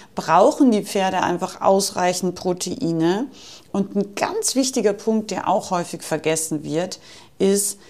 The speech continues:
dass das Immunsystem des Pferdes genauso wie unseres nur solide arbeiten kann, wenn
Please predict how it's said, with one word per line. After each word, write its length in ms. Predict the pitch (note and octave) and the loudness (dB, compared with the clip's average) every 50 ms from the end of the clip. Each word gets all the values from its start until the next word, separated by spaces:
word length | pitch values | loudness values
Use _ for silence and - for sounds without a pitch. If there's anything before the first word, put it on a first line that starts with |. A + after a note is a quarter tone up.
| - - - _ | -20 -20 -10 _
dass 240 | - E3+ E3+ - - | -4 -2 -2 -2 -2
das 240 | E3 D#3+ - - - | -2 -2 -2 -4 -4
Immunsystem 880 | - F3 F3+ F3+ F3 G#3 C4+ D#4+ F4 D#4 D4+ C4 - - B3 A3+ A3 | -4 -2 0 4 8 8 8 8 8 6 2 2 2 2 2 2 2
des 160 | G#3 G3+ - | 0 -2 -2
Pferdes 580 | - - - E3+ F3 F3+ F3+ F#3 F#3 F3+ - - - - - - - _ | -4 -4 -2 -2 -2 -2 -2 -2 -4 -6 -8 -10 -14 -20 -20 -20 -20 _
genauso 580 | - F3+ D#3+ D#3+ D#3+ D#3+ E3 F3+ G3 F#3 F#3+ D#3 | -6 -2 0 2 2 2 2 0 -2 -2 -4 -6
wie 120 | E3 F3 | -6 -8
unseres 920 | - - - F3+ F#3+ G#3 G#3+ G3+ - A#3 A3+ G#3+ B3 C4 D4+ D#4 - - - - - - - - _ _ | -8 -6 -4 0 0 2 2 2 2 0 0 2 2 2 2 0 -2 -4 -8 -14 -20 -20 -20 -20 _ _
nur 380 | E3 E3+ F3+ F#3+ G3 G#3+ A#3+ B3+ | -4 0 2 4 6 6 6 4
solide 500 | B3+ - B3 A#3 A3 A3 A3 A3 G#3+ F#3 | 4 2 2 2 2 4 4 4 2 2
arbeiten 560 | - - F#3 F3 F3+ F3+ F3+ F3+ F3+ F#3 F3+ | 2 0 0 2 0 0 0 0 -2 -6 -6
kann, 400 | F3+ - - F3+ E3+ F3 F3 F3 - - - - - - _ | -6 -4 -2 -2 0 0 -2 -4 -8 -14 -20 -20 -20 -18 _
wenn 520 | - D3+ C#3 F3+ F3 E3+ F#3 G3 G3+ G3 | -12 -6 -2 0 0 2 2 2 0 -2